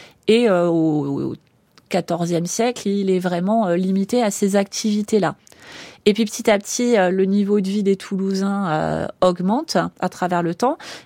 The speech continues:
Et là, il va se mettre à réaliser davantage, euh, ce qu'on appellerait des pâtisseries, aussi beaucoup de recettes de type gaufre. Et c'est également un traiteur qui propose ses services, par exemple, à domicile.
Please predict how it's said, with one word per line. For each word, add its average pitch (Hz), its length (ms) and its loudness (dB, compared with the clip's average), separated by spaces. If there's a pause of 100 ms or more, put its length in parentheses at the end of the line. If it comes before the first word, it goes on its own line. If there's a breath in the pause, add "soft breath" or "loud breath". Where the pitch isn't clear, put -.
Et 220 140 6
là, 247 180 4
il 214 100 0
va 214 140 2
se 185 140 -6
mettre - 280 -4
à 180 60 -2
réaliser 180 360 -2
davantage, 185 520 -4
euh, 165 140 -2
ce - 80 -12
qu'on 165 120 -8
appellerait 170 280 -6
des 175 80 -4
pâtisseries, 208 680 -2
aussi 180 260 -2
beaucoup 180 240 -4
de 180 80 0
recettes 180 380 -2
de 175 80 -2
type 160 320 -8
gaufre. 196 460 2 (500 loud breath)
Et 226 80 4
c'est 196 240 -2
également 196 440 0
un 202 120 0
traiteur 208 560 -2 (360)
qui 196 160 -2
propose 196 380 -2
ses - 160 -4
services, 175 400 -4
par 220 220 0
exemple, 214 380 -2
à 196 80 2
domicile. 180 720 0